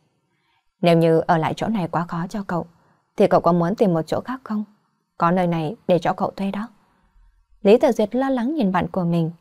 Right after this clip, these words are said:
Cô hiểu rất rõ tình cảm của Oánh Tâm cùng với Tống Sa Sa sâu sắc. Bọn họ là ông cháu, cũng là cha con,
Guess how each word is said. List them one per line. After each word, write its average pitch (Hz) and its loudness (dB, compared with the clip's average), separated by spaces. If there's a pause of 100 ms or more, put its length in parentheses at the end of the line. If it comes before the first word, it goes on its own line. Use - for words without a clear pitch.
(440)
Cô 175 6
hiểu 170 2
rất 214 -4
rõ - -6
tình 156 0
cảm 160 -2
của - -2
Oánh 160 -4
Tâm 190 -2
cùng 180 -2
với 170 -2
Tống 185 -4
Sa 240 -8
Sa 240 -8
sâu 240 -8
sắc. 294 -12 (580)
Bọn 175 6
họ 160 0
là 151 -2
ông 165 -2
cháu, 170 -4
cũng 226 2
là 220 -2
cha 233 -8
con, 233 -4